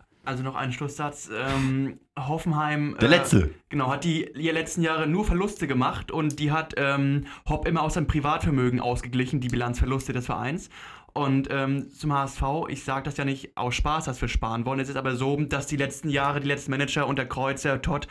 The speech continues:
Speaker 1: uns in eine Situation von achtzig Millionen Schulden gebracht haben, wir kein Geld mehr haben, um überhaupt noch, ähm,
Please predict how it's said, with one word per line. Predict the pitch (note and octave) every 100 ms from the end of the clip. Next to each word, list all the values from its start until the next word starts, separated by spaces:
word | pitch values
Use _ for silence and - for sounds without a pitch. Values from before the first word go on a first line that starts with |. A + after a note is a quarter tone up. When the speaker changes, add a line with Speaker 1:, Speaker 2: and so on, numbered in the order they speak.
| - - -
Speaker 1:
uns | - C#3+ -
in |
eine | C3 C#3+
Situation | D3 D3 C3+ - C#3+ D3+
von | E3
achtzig | D3 - D3
Millionen | D3+ C3+ C3
Schulden | B2 C3+ C#3+ F3
gebracht | E3 D#3+ D#3
haben, | E3+ E3 G3 A#3 - - -
wir | C#3+
kein | C#3+ D3+ C#3
Geld | C#3 C#3 C#3
mehr | C3
haben, | B2 B2+ D#3 E3+
um | C#3+
überhaupt | C#3 D#3 C#3 D3 -
noch, | C#3+ C#3
ähm, | C#3 C3+ C#3